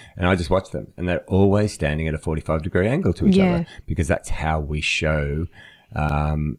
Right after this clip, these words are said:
Speaker 1: an openness. That's how we show that this is safe, that we're talking about something. It's not about the person, it's about the ideas that are in front of us, and it's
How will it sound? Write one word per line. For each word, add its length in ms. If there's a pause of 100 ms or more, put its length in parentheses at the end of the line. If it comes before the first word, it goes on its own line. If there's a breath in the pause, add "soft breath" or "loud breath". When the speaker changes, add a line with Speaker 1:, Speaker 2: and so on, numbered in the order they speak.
Speaker 1:
an 100
openness. 500
That's 160
how 120
we 100
show 380
that 180
this 160
is 80
safe, 360
that 120
we're 60
talking 280
about 200
something. 200
It's 160
not 120
about 360
the 300
person, 460
it's 120
about 300
the 220
ideas 640
that 120
are 80
in 80
front 220
of 80
us, 240
and 100
it's 280